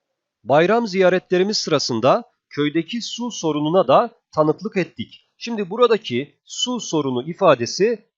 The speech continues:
belirtisiz isim tamlamasıdır. Ne sorunu? Su sorunu. Yani burası bir isim grubu. Yine aynı soruyu soruyorum. Hangi su sorunu? Köydeki.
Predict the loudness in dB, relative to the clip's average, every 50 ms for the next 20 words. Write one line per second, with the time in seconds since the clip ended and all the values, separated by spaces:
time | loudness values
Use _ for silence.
0 | _ _ -4 0 2 2 0 0 -2 -6 -14 -12 -10 -10 -10 -10 -10 -12 -12 -12
1 | -10 -8 -6 -6 -6 -4 -4 -4 -4 -2 -4 -6 -6 -8 -12 -14 -20 -20 -20 _
2 | _ _ _ _ -4 0 2 4 4 2 0 -2 -4 -4 -2 -2 -2 0 2 2
3 | 2 2 0 _ _ -14 -12 -8 -6 -6 -6 -4 -4 -4 -4 -4 -6 -10 -14 -18
4 | _ _ _ _ -2 0 2 2 2 0 -2 0 0 0 0 -2 -4 -8 -8 -10
5 | -10 -10 -8 -8 -8 -6 -6 -6 -6 -6 -6 -6 -6 -4 -2 -2 -2 -2 -4 _
6 | _ _ _ -2 0 2 2 2 2 0 0 -4 -8 -8 -6 -4 -4 -4 -6 -6
7 | -6 -6 -6 -4 -2 -2 -2 -4 -4 -8 _ _ _ _ 0 0 2 2 0 -2
8 | -4 -4 -6 -6 -8 -14 -12 -10 -10 -10 -10 -8 -6 -6 -4 -2 0 0 0 0
9 | -4 _ _ _ _ -4 -2 -2 -2 -2 -2 -4 -4 -4 -4 -4 -4 -6 -8